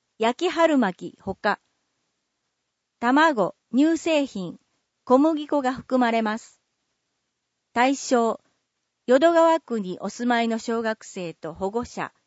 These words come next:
ご兄弟の同伴も可能ですが、保育はありません。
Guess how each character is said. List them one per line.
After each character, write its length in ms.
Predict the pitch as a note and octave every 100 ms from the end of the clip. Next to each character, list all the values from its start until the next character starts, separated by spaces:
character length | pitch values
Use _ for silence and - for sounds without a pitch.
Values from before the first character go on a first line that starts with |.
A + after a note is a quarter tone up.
| _ _ _ _ _ _ _ G3+
ご 140 | B3
兄 120 | F4
弟 380 | F4+ D#4+ B3 G#3
の 160 | F3+ E3
同 200 | A#3 C4
伴 220 | C4 B3+
も 140 | B3
可 180 | A#3+ B3
能 180 | B3 B3
で 100 | A#3+
す 140 | - F3+
が、 180 | E3+ - _ _
保 180 | D#4
育 220 | D#4+ - G3
は 140 | F3+
あ 60 | F3+
り 100 | A3
ま 120 | -
せ 220 | - G3
ん。 100 | E3+